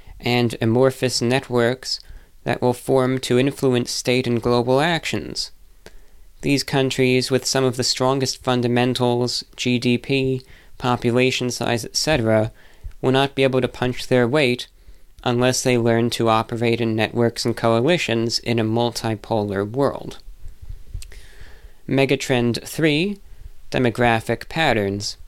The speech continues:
We believe that in the world of twenty thirty, a world in which a growing global population will have reached somewhere close to eight point three billion people,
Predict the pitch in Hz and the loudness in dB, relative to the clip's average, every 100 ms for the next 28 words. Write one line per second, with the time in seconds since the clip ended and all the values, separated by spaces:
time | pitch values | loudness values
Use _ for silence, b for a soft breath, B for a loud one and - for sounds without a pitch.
0 | - - B B B B - 135 131 131 | -18 -18 B B B B 0 2 4 4
1 | 127 131 123 120 120 120 117 131 143 143 | 6 4 2 2 2 2 2 2 2 -4
2 | - 143 131 120 135 123 101 120 180 b | -2 0 0 2 2 2 2 -2 -4 b
3 | b b b b - 120 117 113 123 120 | b b b b -6 0 0 2 4 4
4 | 120 123 117 - - 120 117 123 123 - | 4 2 -2 -8 -4 -2 2 2 0 -4
5 | - 113 107 - 127 123 120 110 113 127 | -4 -4 -2 2 4 4 2 0 2 4
6 | 120 127 123 120 123 120 117 117 - 135 | 4 -2 0 0 2 2 2 2 0 2
7 | 123 117 - 120 117 - - 135 131 123 | 2 2 2 2 2 -2 -2 0 2 2
8 | 120 - 123 120 - - 131 127 - 127 | 0 0 0 0 -4 -2 0 -2 -2 0
9 | 120 - 123 120 113 120 117 117 117 123 | 0 -2 2 2 4 4 4 2 0 0
10 | 113 113 123 185 | 0 2 0 -2